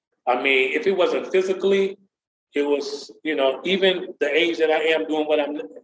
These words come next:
doing right now. I mean, this is not cut and dry. There's issues in this. There are people that don't wanna see you win, you know, but I don't understand it because, you know, if you got people in these type of positions,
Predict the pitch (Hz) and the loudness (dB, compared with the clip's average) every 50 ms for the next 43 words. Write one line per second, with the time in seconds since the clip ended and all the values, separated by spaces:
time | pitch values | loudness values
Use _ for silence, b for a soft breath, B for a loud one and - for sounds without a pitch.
0 | _ - 151 160 147 139 139 147 139 127 123 147 180 185 143 120 123 123 127 127 | _ -2 0 2 2 2 2 2 2 2 2 0 0 0 0 0 -2 -2 -2 -2
1 | 127 123 135 127 - - 135 123 127 131 135 131 117 - - - - - _ _ | -2 -2 -2 -2 -4 -4 -8 -6 -2 0 2 2 0 0 -6 -12 -16 -20 _ _
2 | - - 156 - - 117 120 131 160 170 139 107 - - - - - _ _ _ | 0 0 0 0 0 -2 0 2 2 2 2 0 -4 -6 -12 -16 -20 _ _ _
3 | _ - 131 156 156 - 156 170 165 - 156 147 127 123 123 120 117 117 113 110 | _ 0 2 2 2 2 2 0 0 2 0 0 0 0 -2 -2 0 0 0 0
4 | - - - 120 135 143 139 131 - - 156 147 - 147 139 135 131 127 127 - | -2 -2 0 2 4 4 4 2 2 0 -2 -2 -2 0 2 2 2 0 -2 -6
5 | - - _ _ _ _ _ _ _ - 135 135 127 131 131 135 143 151 143 147 | -12 -18 _ _ _ _ _ _ _ 2 4 4 4 4 2 2 2 4 2 2
6 | 139 131 120 - - 151 160 165 147 135 131 123 123 123 123 - - _ - 127 | 2 0 -2 -4 -4 -2 -2 0 0 0 2 0 0 -2 -6 -10 -14 _ -4 -2
7 | 135 165 185 156 - - 95 - _ _ _ _ _ _ _ _ _ 120 127 131 | 0 0 0 -2 -2 -6 -10 -16 _ _ _ _ _ _ _ _ _ -4 -2 0
8 | 127 123 123 123 120 131 127 117 - - - 135 139 147 143 143 139 139 131 - | 2 2 2 2 4 4 2 2 2 0 0 2 2 2 2 0 -2 -2 -4 -4
9 | - 175 170 175 156 131 131 139 135 - 143 139 131 123 139 139 139 139 131 135 | -2 0 0 0 0 -2 -4 -4 0 2 2 2 2 0 -2 -2 0 0 2 2
10 | 135 131 127 123 127 151 156 156 143 - - 151 147 - 139 135 143 143 143 - | 2 2 0 0 0 0 2 2 2 2 0 -2 -2 -2 -2 -2 -4 -6 -2 -2
11 | 147 147 143 - - - 117 117 151 156 - - 143 139 - - | -2 -2 -2 -4 -8 -10 -4 -2 -2 -2 -2 -4 -6 -10 -12 -14